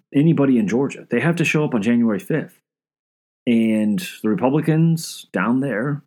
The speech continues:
need to get their act together to have ton of observers, ton of legal presence, to make sure that a lot of the stuff that is taking place uh, they can at least prevent some of it.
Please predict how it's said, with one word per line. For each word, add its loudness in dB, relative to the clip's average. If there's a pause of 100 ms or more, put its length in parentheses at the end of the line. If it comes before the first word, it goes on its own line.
need -2
to -4
get -2
their 0
act -2
together -8 (1040)
to 4
have -2 (180)
ton 0
of 0
observers, -4
ton 0
of -2
legal 2
presence, -8 (960)
to 2
make 4
sure 2
that 2
a 2
lot 2
of 0
the 2
stuff -2
that 0
is -2
taking 0
place -2 (480)
uh, -8
they 0
can 2
at 0
least 2
prevent -2
some 0
of -2
it. -10